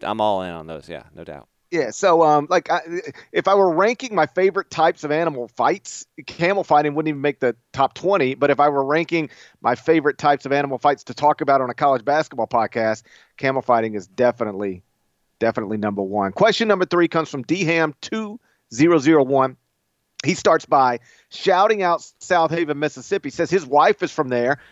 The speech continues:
Speaker 2: My wife is also from there. But then he says the N C double A does not,
Speaker 1: Mm.
Speaker 2: does not deserve a shout out in Orlando. And then he asks the question, "Why does it take the N C double A so long to update the net rankings?" He says KenPom updates throughout the day,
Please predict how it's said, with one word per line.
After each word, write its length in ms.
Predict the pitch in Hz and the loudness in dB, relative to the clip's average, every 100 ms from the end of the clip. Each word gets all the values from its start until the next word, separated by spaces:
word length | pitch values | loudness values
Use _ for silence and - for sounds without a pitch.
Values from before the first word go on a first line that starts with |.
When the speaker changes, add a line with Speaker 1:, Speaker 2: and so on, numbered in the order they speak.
| _ | _
Speaker 2:
My 200 | - 107 | -4 0
wife 340 | 160 135 160 - | 2 4 2 0
is 100 | 98 | -6
also 480 | - 139 - 117 107 | 0 2 2 -2 -4
from 180 | 110 | -8
there. 260 | 107 104 117 - - _ - | -4 -2 -2 -6 -20 _ -4
But 120 | - | 0
then 140 | 240 | 0
he 80 | 262 | 0
says 220 | - 165 | 0 0
the 120 | 127 | 2
N 80 | 165 | 0
C 120 | 196 | 0
double 260 | 165 139 143 | -2 0 2
A 160 | 160 175 | 2 2
does 200 | 123 117 | -2 -4
not, 600 | 127 175 214 - _ - - | -2 2 0 -2 _ -20 -20
Speaker 1:
Mm. 160 | 87 - | -20 -6
Speaker 2:
does 180 | 143 117 | -2 -2
not 300 | 151 220 220 | 0 0 0
deserve 280 | 160 127 127 | -2 -2 -4
a 40 | |
shout 260 | 110 139 110 | -4 -2 -2
out 140 | 113 | -2
in 40 | 110 | -4
Orlando. 360 | 117 120 120 | -4 -4 -2
And 100 | 139 | 0
then 80 | 143 | 0
he 80 | 156 | 2
asks 180 | 139 - | 2 0
the 60 | |
question, 440 | - - 131 - 110 | 0 2 2 -2 -2
"Why 600 | 139 190 190 202 220 214 _ _ _ _ _ | 2 4 4 2 0 -6 _ _ _ _ _
does 240 | - 170 147 | 2 2 2
it 140 | 160 _ | -2 _
take 460 | - 180 127 - - _ _ _ | -2 0 0 -6 -20 _ _ _
the 180 | 143 139 | -4 -2
N 120 | 175 | -2
C 120 | - 196 | -4 -2
double 260 | 170 156 | 0 2
A 80 | 139 | 0
so 260 | - 170 190 | 0 0 2
long 340 | 165 151 147 | 2 2 0
to 120 | 139 - | -4 -2
update 420 | 139 - 135 139 | -2 0 -2 -2
the 100 | - | -4
net 280 | 120 127 120 | -2 -2 -2
rankings?" 420 | 98 110 101 104 104 | -6 -8 -8 -12 -8
He 100 | 170 | -2
says 160 | 196 | -2
KenPom 440 | - 254 202 190 185 | 0 0 0 2 2
updates 260 | 190 185 | 2 0
throughout 280 | - 190 180 | 2 2 2
the 60 | 170 | 0
day, 320 | 170 180 | 4 4